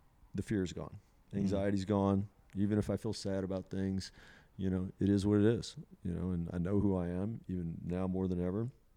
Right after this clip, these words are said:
Speaker 1: And so the fear being gone is the,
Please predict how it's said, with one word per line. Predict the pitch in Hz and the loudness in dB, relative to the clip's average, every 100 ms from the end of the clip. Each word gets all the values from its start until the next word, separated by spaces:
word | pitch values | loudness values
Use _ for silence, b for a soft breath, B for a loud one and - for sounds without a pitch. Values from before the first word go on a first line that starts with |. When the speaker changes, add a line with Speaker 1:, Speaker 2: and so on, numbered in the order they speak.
| _ - | _ -14
Speaker 1:
And | 95 90 | -8 -6
so | - 92 90 90 - b b b b b _ _ _ - | -4 -2 -2 -2 -8 b b b b b _ _ _ -16
the | |
fear | - 120 117 107 | -4 2 4 4
being | 117 110 | 4 2
gone | 104 107 107 | 4 4 4
is | 98 95 | 2 0
the, | 101 | -4